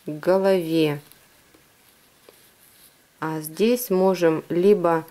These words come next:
э, сформировать прическу после того, как пришьем шляпку, либо можем шляпку, допустим, зафиксировать на булавочке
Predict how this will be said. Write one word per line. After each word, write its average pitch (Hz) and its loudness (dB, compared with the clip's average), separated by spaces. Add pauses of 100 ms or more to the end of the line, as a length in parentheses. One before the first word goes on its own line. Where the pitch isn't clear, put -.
(300)
э, 160 0
сформировать 185 0
прическу 170 0 (640)
после 254 2
того, 180 2
как 165 -4
пришьем 160 -2
шляпку, 156 -4 (540)
либо 208 0
можем 180 2 (380)
шляпку, 185 0
допустим, 160 -2 (260)
зафиксировать 170 -2 (340)
на 175 0
булавочке 175 0